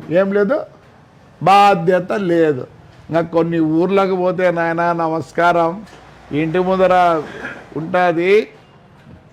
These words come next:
నిన్న మీటింగ్ పెట్టినాడు మా ఎమ్మెల్యే గారు.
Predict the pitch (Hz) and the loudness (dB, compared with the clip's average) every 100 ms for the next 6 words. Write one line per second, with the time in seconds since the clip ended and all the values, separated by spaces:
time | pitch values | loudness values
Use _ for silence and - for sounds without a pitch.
0 | - - - - - 156 165 165 180 165 | -20 -20 -20 -20 -6 -4 0 0 0 0
1 | 175 190 190 185 175 180 139 - - - | -2 -2 0 -2 -2 -2 -2 -6 -18 -18
2 | 131 147 147 147 180 175 165 147 113 | -10 -4 -4 -2 0 2 0 -2 -4